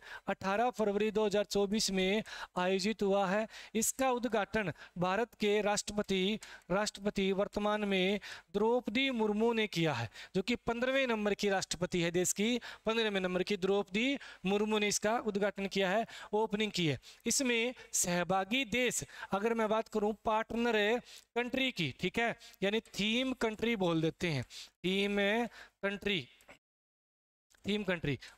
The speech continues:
और एक होता है स्पेशल राज्य, से थीम स्टेट बोलते हैं। इसमें थीम कंट्री के रूप में तंजानिया देश था, तंजानिया, ठीक है भाई, तंजानिया देश।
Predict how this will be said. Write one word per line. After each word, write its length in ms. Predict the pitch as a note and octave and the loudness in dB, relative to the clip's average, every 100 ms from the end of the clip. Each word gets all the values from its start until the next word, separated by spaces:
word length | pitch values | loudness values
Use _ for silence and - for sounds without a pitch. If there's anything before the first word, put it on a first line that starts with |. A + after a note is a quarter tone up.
| G3+ | 0
और 120 | G3+ | 2
एक 220 | A#3+ B3 | 2 2
होता 280 | G#3 - G3+ | 0 0 -2
है 100 | G#3 | 0
स्पेशल 520 | G3 G#3 G#3+ - G#3 F#3 | -2 0 0 0 0 2
राज्य, 240 | F#3 F#3+ | 0 0
से 160 | F3 F#3+ - | 0 -2 -2
थीम 340 | G3+ A3 A3 | -2 0 0
स्टेट 380 | - - G#3 G#3 | -2 0 0 0
बोलते 380 | F3+ E3 D3 D#3+ | 0 0 0 -2
हैं। 140 | C3 - - - - | -2 -6 -10 -10 -4
इसमें 220 | F3+ A#3 A#3 G#3 | -2 -2 -2 0
थीम 260 | A3+ B3+ B3 | 0 0 -2
कंट्री 360 | A#3 A3 A#3 B3 | -2 -2 -2 0
के 140 | A#3 | 0
रूप 200 | A3 G#3 | 0 0
में 120 | A3 A3+ - | -2 -2 -2
तंजानिया 580 | G3+ G3+ G3+ G#3 A3 G#3+ | 0 2 0 2 0 2
देश 220 | G#3+ - | 0 0
था, 220 | - A3 A3 - - _ _ - | -2 -4 -4 -16 -20 _ _ -6
तंजानिया, 540 | G3 F#3+ F#3+ F#3+ G3 D3+ - _ _ | -2 0 0 0 0 -2 -8 _ _
ठीक 120 | D#3+ G#3 | -4 -2
है 60 | |
भाई, 180 | A3 G3+ - - _ - | 0 -2 -6 -20 _ -4
तंजानिया 460 | F#3 F#3+ F#3+ F#3+ F3+ | 0 0 0 0 2
देश। 300 | D#3+ C3 | 2 0